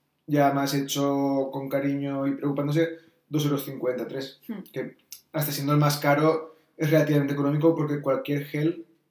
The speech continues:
Speaker 1: ya te cuesta dos euros, entonces en suplementación es bastante económico. Y más cosas, si por ejemplo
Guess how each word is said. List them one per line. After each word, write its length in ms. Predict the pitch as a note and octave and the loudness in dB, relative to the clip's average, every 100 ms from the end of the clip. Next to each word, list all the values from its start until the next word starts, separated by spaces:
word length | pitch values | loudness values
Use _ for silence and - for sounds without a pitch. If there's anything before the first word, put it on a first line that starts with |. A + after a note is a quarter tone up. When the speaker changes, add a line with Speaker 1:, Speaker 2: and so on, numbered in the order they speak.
| _ _ _ | _ _ _
Speaker 1:
ya 180 | - D#3 | 0 2
te 80 | D3+ | 2
cuesta 200 | C#3 C3 | -2 -2
dos 140 | B2 | -2
euros, 180 | C3+ C3 | -4 -6
entonces 220 | - B2+ C#3 | -8 -8 -6
en 60 | |
suplementación 800 | - C#3 C3+ A#2+ C#3 C#3 D3+ - _ _ _ _ _ _ _ - | -6 -6 -6 -6 -4 -2 -2 -6 _ _ _ _ _ _ _ -2
es 160 | D#3 | 0
bastante 380 | D3 C#3+ C#3 D#3 | 0 0 -2 -2
económico. 600 | C#3 B2+ B2 A#2 - - _ _ _ _ _ | -4 -6 -8 -10 -12 -14 _ _ _ _ _
Y 460 | - E3+ D#3+ D3 D3 | -4 2 4 4 2
más 200 | C#3+ D#3+ | 2 -2
cosas, 400 | - C#3 A2 - | -4 -6 -6 -8
si 200 | - D#3 | -8 -4
por 140 | D3+ | -4
ejemplo 760 | C3+ D3+ D#3 D#3 F3+ F3+ F3+ - | -2 -4 -4 -4 -4 -4 -6 -12